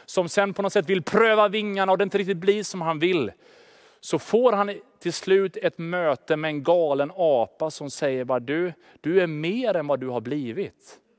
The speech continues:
Och idag skulle jag vilja vara den där galna apan i ditt liv som säger, "Du är faktiskt mer än vad du kanske har blivit." Inte i oförskämdhet för det som du lever, men att Gud har sagt mer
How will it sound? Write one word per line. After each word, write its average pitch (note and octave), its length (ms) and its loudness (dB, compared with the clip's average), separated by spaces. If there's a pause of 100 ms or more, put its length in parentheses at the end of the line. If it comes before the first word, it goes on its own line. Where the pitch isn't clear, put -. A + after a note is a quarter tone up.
(1500)
Och F3+ 280 4
idag G3+ 340 4
skulle G#3 220 2
jag F#3 120 4
vilja E3+ 200 4
vara E3+ 200 2
den F#3+ 60 -4
där D#3 80 2
galna D3 540 2
apan B2+ 480 2
i A2+ 40 -4
ditt B2+ 280 -6
liv A2 140 -4
som A#2 180 -10
säger, A2+ 300 0 (120)
"Du A3+ 220 -6
är E3+ 80 -4
faktiskt A#2 380 -6
mer D#3+ 340 -6
än D3 60 -8
vad B2+ 100 -4
du A#2 120 -6
kanske A#2+ 280 -10
har A2+ 60 -8
blivit." C#3+ 640 -10
Inte G#3 360 -4
i A3 100 -4
oförskämdhet D#3 1120 -2
för D3+ 140 -4
det D#3 140 -2
som D3+ 200 -10
du D#3 120 -4
lever, E3 540 -2 (580)
men E3+ 120 -12
att F3 160 -10
Gud A3 240 -2
har F3+ 120 -2
sagt - 600 -6 (400)
mer E3+ 600 -2